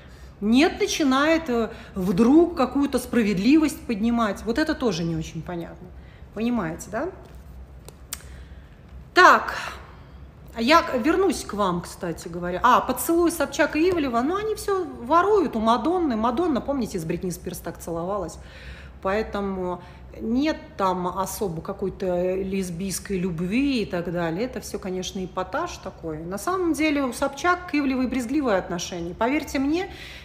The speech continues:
Ивлева сопьётся, будет под забором, Собчак ей даже руки не подаст. Вот и всё. То есть она сейчас чуть-чуть на гребне волне, на волне, да, что называется, Ивлева, и тут же Собчак на ра-, где-то там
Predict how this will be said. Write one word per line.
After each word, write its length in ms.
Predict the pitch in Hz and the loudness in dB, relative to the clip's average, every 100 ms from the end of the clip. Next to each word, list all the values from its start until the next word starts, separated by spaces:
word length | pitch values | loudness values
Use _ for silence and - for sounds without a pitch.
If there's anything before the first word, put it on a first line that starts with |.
| - | 0
Ивлева 320 | 330 349 330 | 4 4 4
сопьётся, 640 | 320 330 320 403 427 240 | 4 2 2 2 0 -4
будет 300 | 180 226 262 | -2 -2 -4
под 100 | 262 | -4
забором, 500 | 208 247 226 349 311 | 0 0 2 2 0
Собчак 440 | 208 214 - 302 254 | 0 -2 0 -2 0
ей 80 | |
даже 240 | 233 226 220 | 0 0 0
руки 220 | 220 - | -4 -4
не 100 | 170 | -4
подаст. 440 | 147 160 156 151 - - - | -2 -4 -6 -10 -14 -18 -8
Вот 240 | 185 247 | -4 -4
и 60 | 254 | -4
всё. 280 | - 185 - - - - - - - | -10 -12 -12 -16 -20 -20 -20 -14 0
То 80 | |
есть 120 | 254 294 | 2 2
она 200 | 294 302 | 2 2
сейчас 440 | 302 - 294 277 | -2 0 2 2
чуть-чуть 340 | - 254 285 | -4 -2 -2
на 100 | 254 | 0
гребне 320 | 254 285 269 269 | 2 2 2 2
волне, 400 | 277 302 381 415 | 2 2 0 0
на 460 | 254 208 208 220 | -2 -4 -2 2
волне, 360 | 233 269 320 403 | 4 4 2 0
да, 280 | 226 294 285 | 0 0 -2
что 180 | - | -4
называется, 680 | 196 175 180 170 160 - 185 | -2 0 0 0 0 -2 -4
Ивлева, 320 | 165 160 156 | -2 -2 -2
и 40 | 208 | -2
тут 180 | 392 | 0
же 100 | 339 | 0
Собчак 640 | 320 240 - - 170 156 - - - - | -2 -2 -4 -4 -4 -4 -8 -18 -20 -10
на 80 | 196 | -4
ра-, 160 | 190 185 | -2 -2
где-то 520 | 190 190 190 175 175 | -4 -8 -8 -6 -6
там 260 | 175 170 | -6 -8